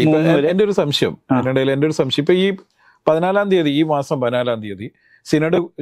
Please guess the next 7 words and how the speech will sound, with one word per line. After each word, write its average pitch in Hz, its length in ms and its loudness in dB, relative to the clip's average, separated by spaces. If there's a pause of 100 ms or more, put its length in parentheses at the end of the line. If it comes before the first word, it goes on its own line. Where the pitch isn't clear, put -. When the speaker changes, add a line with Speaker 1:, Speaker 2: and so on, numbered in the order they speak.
Speaker 1:
ചേരുകയും 113 460 -2 (140)
വളരെ 185 200 2 (100)
നിർണായകമായ 185 600 0
ഒരു 160 120 -4
സിനഡാണ് 139 340 -2
ചേരാൻ 113 280 -2
പോകുന്നത്. 85 260 -14